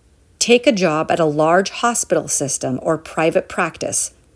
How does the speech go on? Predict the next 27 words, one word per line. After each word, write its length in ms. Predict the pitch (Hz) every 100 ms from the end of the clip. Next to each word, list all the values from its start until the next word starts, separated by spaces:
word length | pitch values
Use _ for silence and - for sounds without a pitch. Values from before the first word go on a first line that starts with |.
| _ _ _ _ _ _ -
Make 320 | 180 208 240
sure 600 | - - 294 196 - 156 _ _ -
you 160 | 185 185
sign 460 | - 180 170 165
a 140 | - 170
non-compete 960 | 170 185 262 254 180 147 139 131 - - _ _ _ 170
that 160 | 175
forces 600 | - - 208 220 269 -
you 120 | 196
to 180 | 180 208
work 500 | 170 190 - - - - _ _ _ _ _
or 160 | 196 185
get 240 | - 175
out 140 | 160 151
of 120 | -
Dodge. 500 | 156 - - - - _ _ _ _ _ _ _ _ - _ _ _ _ _ _ _ _ _ -
Step 420 | - 202 190 -
four, 500 | - 226 165 - - _ _ _ _ _ -
spend 640 | - - - 196 220 220 - _ -
liberally. 720 | 185 208 196 156 143 - - _ _ _ _ - - -
Make 280 | 196 247
sure 440 | - - 202 196 196
you 200 | 196 185
get 380 | 156 160 156 151
your 160 | 156
forever 540 | - - 156 160 180 214
home 520 | - 151 143 135